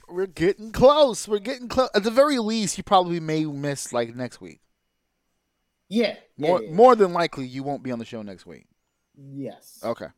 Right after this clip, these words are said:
Speaker 1: All right. And then
Speaker 2: Yeah,
Speaker 1: we'll
Speaker 2: yeah,
Speaker 1: just
Speaker 2: yeah.
Speaker 1: play it from here by there, man.
Speaker 2: But by the following week, we, if,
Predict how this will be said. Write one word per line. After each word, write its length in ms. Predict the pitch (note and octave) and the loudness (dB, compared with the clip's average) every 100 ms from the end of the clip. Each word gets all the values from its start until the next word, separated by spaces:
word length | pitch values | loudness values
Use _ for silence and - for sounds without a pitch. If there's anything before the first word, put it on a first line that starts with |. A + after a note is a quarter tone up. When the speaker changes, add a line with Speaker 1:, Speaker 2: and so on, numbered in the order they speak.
| _ | _
Speaker 1:
All 120 | - A#2+ | -14 -14
right. 200 | E2+ - | -14 -16
And 120 | E3+ | -12
then 80 | G#3 | -8
Speaker 2:
Yeah, 40 | A3+ | -6
Speaker 1:
we'll 80 | A3 | -6
Speaker 2:
yeah, 40 | |
Speaker 1:
just 100 | G#3 | -8
Speaker 2:
yeah. 40 | - | -2
Speaker 1:
play 160 | A3+ | -2
it 100 | G#3 | -2
from 140 | A3 A#3 | -6 -8
here 140 | A3+ | -8
by 180 | A3+ A#3+ | -8 -8
there, 180 | B3+ E3 | -8 -8
man. 160 | C#3+ | -8
Speaker 2:
But 280 | E3 D#3+ - | -8 -10 -10
by 200 | D#3 E3+ | -6 -4
the 100 | F3 | -6
following 460 | F3 G3 F#3+ E3+ D#3+ | -6 -6 -6 -8 -12
week, 160 | D#3+ C#3 | -14 -14
we, 220 | D#3 D#3 | -14 -12
if, 220 | E3+ F3 | -12 -14